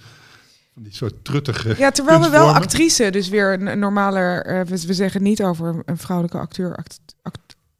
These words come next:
Speaker 2: vrouwelijke acteur of acteur, toch? Dus, dus het, het, het, het, het is ook een beetje
Speaker 1: Ja, maar in
Speaker 2: grijs
Speaker 1: actrice
Speaker 2: gebied.
Speaker 1: speelt het seksisme nog een rol. Dus die,
Speaker 2: Oh.
Speaker 1: ze hebben ook
Speaker 2: Dat is in
Speaker 1: bestaansrecht.
Speaker 2: voetbal niet zo natuurlijk.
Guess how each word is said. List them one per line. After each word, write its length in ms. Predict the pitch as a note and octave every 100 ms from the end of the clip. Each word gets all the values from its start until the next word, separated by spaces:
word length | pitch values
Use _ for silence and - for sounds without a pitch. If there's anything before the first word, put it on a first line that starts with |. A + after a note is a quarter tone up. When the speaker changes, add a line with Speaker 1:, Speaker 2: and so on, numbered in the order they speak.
| _
Speaker 2:
vrouwelijke 400 | - G3+ F3+ -
acteur 220 | - A3+ D#3
of 100 | -
acteur, 420 | - - E3+ B2
toch? 280 | A3+ F#4 - - - - -
Dus, 220 | G#3 -
dus 220 | G3 A3
het, 220 | A3 - -
het, 140 | F#3+
het, 120 | A#3 - -
het, 180 | G#3+
het 160 | - G3
is 140 | A#3 A#3
ook 120 | A3+
een 80 | A3+
beetje 520 | A3+ A3+ A3 G#3 - _ _ _ _ _ _ _
Speaker 1:
Ja, 200 | A2 A#2
maar 120 | B2+
in 100 | B2
Speaker 2:
grijs 320 | - A3+ A3+ F3+
Speaker 1:
actrice 160 | -
Speaker 2:
gebied. 160 | F#3+ G#3
Speaker 1:
speelt 260 | D4+ D3 C#3
het 120 | C3
seksisme 500 | C#3 - F3+ - C#3
nog 180 | A#2 G#2
een 80 |
rol. 220 | G#2 G#2+ F#2+
Dus 140 | F2+
die, 120 | A#2+
Speaker 2:
Oh. 60 | A3+
Speaker 1:
ze 60 |
hebben 200 | F#3 C#3+ C3
ook 0 |
Speaker 2:
Dat 100 | B2
is 60 |
in 60 | A2
Speaker 1:
bestaansrecht. 680 | A#2 - C#3+ D3 F#3+ F3+ F3
Speaker 2:
voetbal 240 | A3+ G#3+
niet 140 | A3
zo 140 | - D3
natuurlijk. 420 | D#3 D#3+ D3+ D#3